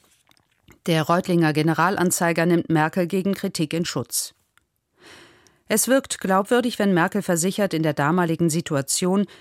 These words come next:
nach bestem Wissen und Gewissen gehandelt zu haben. Heute ärgert man sich über die Naivität gegenüber Russland. Früher glaubte man an Wandel durch Handel.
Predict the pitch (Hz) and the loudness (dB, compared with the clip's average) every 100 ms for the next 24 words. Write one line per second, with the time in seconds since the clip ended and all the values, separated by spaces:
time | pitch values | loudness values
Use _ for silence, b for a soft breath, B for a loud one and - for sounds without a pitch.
0 | B 170 - 190 190 - 185 165 175 - | B -4 0 0 0 0 0 2 0 0
1 | 175 - 160 - 170 208 - 165 143 151 | 0 0 -2 -2 0 0 2 0 0 0
2 | 143 135 131 - 135 127 113 117 - _ | 0 -2 -4 -4 -4 -4 -6 -10 -12 _
3 | _ _ _ _ _ _ _ - _ _ | _ _ _ _ _ _ _ -20 _ _
4 | 185 175 165 147 160 160 131 135 135 147 | 2 2 2 0 0 0 -2 -2 0 -2
5 | 156 147 151 156 147 151 139 - 170 - | -2 0 0 0 0 -2 -2 0 0 0
6 | 151 147 143 139 151 - 139 120 - B | 0 0 0 0 0 0 0 -2 -6 B
7 | B - 180 175 170 185 170 175 - 190 | B -4 2 4 4 2 2 0 0 0
8 | 185 170 190 180 147 143 160 170 180 180 | 2 2 2 0 -2 0 2 2 0 0
9 | 175 185 214 160 117 | -2 0 0 0 -4